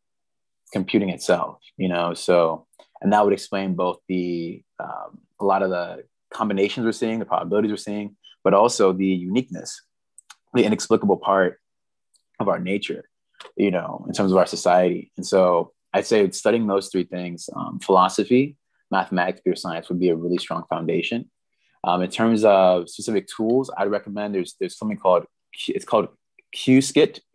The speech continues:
Qiskit. Uh, people don't really pronounce it, but it's called Qiskit. That's a good, uh, computer software,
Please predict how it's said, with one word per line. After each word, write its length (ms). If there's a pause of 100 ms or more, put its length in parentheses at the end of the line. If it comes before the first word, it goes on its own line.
(120)
Qiskit. 540 (400)
Uh, 120
people 120
don't 100
really 120
pronounce 280
it, 100
but 40
it's 80
called 180
Qiskit. 500
That's 200
a 60
good, 340 (100)
uh, 180
computer 360
software, 640